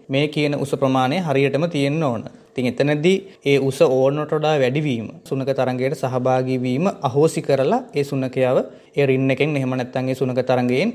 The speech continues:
එළියට දානවා. ඒකට හේතුව තියෙන්නේ, ඒ කියන්නේ ඒ සුනක සංගම් හරහා ලෝකේ අර අපි කලින් කතා කරා වගේ සුනකයාගේ ආරම්භයේ සිට පැවත එන යම්කිසි නීති මාලාවකට අනුව ඒ සුනක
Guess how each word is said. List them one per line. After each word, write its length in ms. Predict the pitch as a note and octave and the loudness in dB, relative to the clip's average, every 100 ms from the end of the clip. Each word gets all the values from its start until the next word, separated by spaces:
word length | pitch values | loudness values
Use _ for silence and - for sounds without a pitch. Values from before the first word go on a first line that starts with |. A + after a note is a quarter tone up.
| - | -2
එළියට 300 | D3 C3+ C#3 E3+ | 0 4 2 2
දානවා. 320 | C3+ A#2+ A#2+ - _ - | -2 -2 -8 -12 _ 0
ඒකට 180 | C#3+ C#3+ | 2 4
හේතුව 260 | C3+ C3 D3+ D3+ | 4 4 2 2
තියෙන්නේ, 360 | D3 C#3+ E3+ D#3+ | -2 -2 -2 -2
ඒ 40 | C#3+ | -2
කියන්නේ 260 | C#3 C#3 C3+ | -2 0 0
ඒ 40 | C#3 - - | -2 -6 -8
සුනක 220 | C#3 B2 C3 | -6 -4 -2
සංගම් 340 | B2+ B2 B2+ B2+ A#2+ | -2 0 -2 -2 -2
හරහා 440 | A#2 B2 B2+ C#3+ C#3 | 0 2 2 2 2
ලෝකේ 460 | B2+ B2 - B2+ C3 C3 - - | 0 -2 -2 0 0 -2 -16 -6
අර 80 | C3 | 0
අපි 200 | B2 A#2+ C3 | 0 0 -2
කලින් 280 | B2 B2 B2+ | 0 0 0
කතා 240 | B2+ B2 A#2+ | 2 2 2
කරා 220 | B2+ B2 B2+ | 0 2 2
වගේ 180 | B2 B2+ | 0 -2
සුනකයාගේ 600 | C3 B2 B2 B2 B2 B2 A#2+ | -2 -4 0 2 2 2 0
ආරම්භයේ 460 | A#2+ A#2+ A#2+ A#2+ A#2+ | 0 -2 -2 -2 -2
සිට 180 | B2 B2 E3+ - | -4 0 0 0
පැවත 280 | C3 A#2+ B2+ | 0 0 -2
එන 160 | C3+ C3+ | -2 -2
යම්කිසි 360 | B2 A#2+ B2+ B2+ | -2 -2 -2 0
නීති 200 | B2 B2 B2 | 0 0 0
මාලාවකට 560 | A#2+ A#2+ A#2 A#2 A#2+ - A#2+ | 2 2 2 0 -2 -2 -2
අනුව 220 | B2+ D#3+ G3 - | 0 0 -2 -4
ඒ 60 | C#3 | -2
සුනක 220 | C#3+ C3 | 0 -2